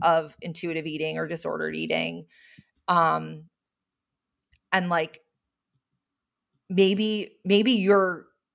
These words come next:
maybe you're being a little hard on yourself with the intuitive eating because you're trying to, like, truly do it, but you're also guided by these, like,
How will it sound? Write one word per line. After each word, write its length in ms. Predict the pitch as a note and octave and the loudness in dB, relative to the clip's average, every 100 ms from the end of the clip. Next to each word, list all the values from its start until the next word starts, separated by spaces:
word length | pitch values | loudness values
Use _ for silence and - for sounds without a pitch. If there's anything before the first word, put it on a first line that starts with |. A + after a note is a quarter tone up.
| _ - - - _ _ - | _ -18 -18 -20 _ _ 2
maybe 160 | A#3 | 4
you're 120 | C4 G#3+ | 4 4
being 180 | G3 | 2
a 40 | F#3 | 4
little 160 | E3+ E3 | 4 4
hard 280 | F#3 E3+ | 6 6
on 80 | E3+ | 6
yourself 400 | E3+ E3 D#3+ - | 2 0 0 0
with 240 | E3 F3+ D#3 | -4 -6 -6
the 100 | D3 | -8
intuitive 380 | - E3 D3+ | -6 -4 -2
eating 280 | D3 D3 D3+ | -2 -4 -4
because 380 | D#3 - E3+ D#3 | -8 -4 0 0
you're 80 | D#3+ | -2
trying 320 | - D#3+ D#3+ | -2 -2 -2
to, 100 | D#3 | -2
like, 220 | D#3 D3+ G#3+ | -2 -2 -8
truly 400 | - F3+ E3 D#3 | -4 -4 -4 -6
do 220 | D#3 D#3 | -2 2
it, 240 | E3+ E3 - | 2 0 2
but 300 | E3 D3 - _ _ _ _ _ - | 2 2 -2 _ _ _ _ _ -2
you're 160 | F3+ | 2
also 280 | F3 E3+ E3+ | 2 2 2
guided 400 | E3+ D#3+ D#3+ D#3+ | 6 6 4 2
by 160 | D#3 D#3 | 2 2
these, 260 | D#3 D#3 | -4 -6
like, 220 | D3 C#3 | -8 -8